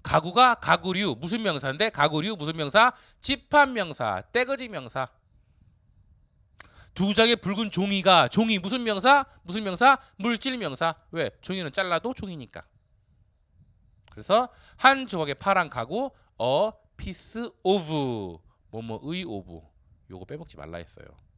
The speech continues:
그렇죠? A piece of blue furniture. 그리고 and, 그리고 두 장의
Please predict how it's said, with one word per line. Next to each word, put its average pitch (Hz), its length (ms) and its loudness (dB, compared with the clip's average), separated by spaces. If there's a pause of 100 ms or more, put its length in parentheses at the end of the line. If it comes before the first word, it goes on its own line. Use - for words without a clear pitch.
(1800)
그렇죠? 127 400 -4 (360)
A 143 300 2
piece - 340 -4
of 160 520 -4 (340)
blue 185 240 -8
furniture. 104 1600 -2 (420)
그리고 127 400 -16
and, 185 560 -6
그리고 139 680 0 (1400)
두 220 280 -4
장의 185 440 -4